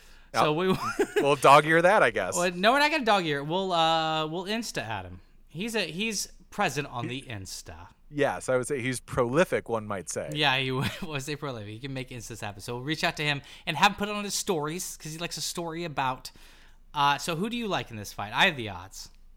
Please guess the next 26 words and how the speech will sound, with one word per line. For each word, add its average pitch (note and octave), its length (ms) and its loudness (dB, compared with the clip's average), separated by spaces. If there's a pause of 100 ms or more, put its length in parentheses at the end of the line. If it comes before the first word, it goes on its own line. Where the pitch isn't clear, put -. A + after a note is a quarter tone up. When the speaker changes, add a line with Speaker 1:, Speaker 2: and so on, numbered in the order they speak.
(580)
Speaker 1:
Ooh, D#3 80 4
you D3 140 2
have C3+ 240 2
the F3 100 2
odds? G#3 200 2
Speaker 2:
I F3+ 40 6
Speaker 1:
Are - 40 4
Speaker 2:
have - 80 6
Speaker 1:
there C#3 100 6
Speaker 2:
the A2 80 -2
Speaker 1:
real C#3 180 6
Speaker 2:
odds. B2 260 6
Speaker 1:
odds F#3 60 6
on F#3 80 0
this, G#3 240 -2
or A#2 200 0
this, A2 280 -8
are C3+ 180 -2
these A#2 160 -2
Brandana G#2+ 360 -2
odds? D#2+ 260 -6
Speaker 2:
Uh, F3 100 6
these B3+ 140 -2
are A#3 80 0
Brandana C#3 640 -2
odds. C#3+ 580 -6